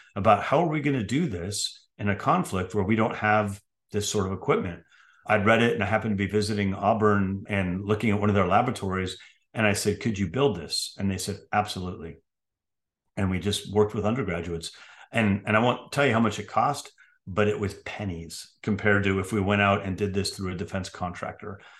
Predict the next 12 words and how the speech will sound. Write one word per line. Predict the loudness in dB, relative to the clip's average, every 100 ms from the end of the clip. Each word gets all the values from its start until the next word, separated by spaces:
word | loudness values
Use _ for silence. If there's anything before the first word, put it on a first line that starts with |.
| -20 -18 -2
And, | 2 4
uh, | 4 2
we | 0
just | -2 -2 -2 -2
did | 2
our | 2
beta | 2 2 2
test | 0 0 0 -4
last | -2 -2 -2
Friday. | -4 0 4 4 2 -4 -18 _ -4
It | 0
works. | 4 2 2 -6 -8